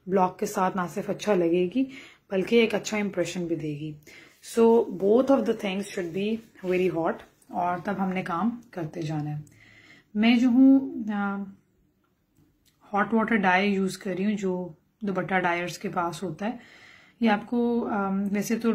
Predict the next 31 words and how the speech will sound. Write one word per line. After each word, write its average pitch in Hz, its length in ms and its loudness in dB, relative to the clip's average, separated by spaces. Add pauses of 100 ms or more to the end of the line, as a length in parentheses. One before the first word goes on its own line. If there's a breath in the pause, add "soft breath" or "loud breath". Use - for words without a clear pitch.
(220)
डायर्स 202 380 2
के 262 80 -2
पास 233 280 0
ईजीली 233 320 4
मिल 220 180 4
जाएगा, 226 340 0 (400 loud breath)
otherwise 240 480 0
ये 240 140 2
कुछ, 240 360 -2
अम, 196 520 -2
लिमिटेड 214 440 2
सी 226 260 2
स्टेशनरी 220 520 -2
शॉप्स 208 380 -2
होती 220 280 0
हैं 214 440 0
जिनके 196 280 -6
पास 202 260 -4
क्राफ्ट्स 185 400 -2
का 208 260 -4 (440 loud breath)
सामान 202 380 0
होता 196 260 -4
है, 226 140 0
उनके 208 240 0
पास 190 340 0
भी 208 80 -2
ये 208 160 2
आपको 190 280 0
मिल 180 260 4
जाता 175 320 0
है। 285 140 -2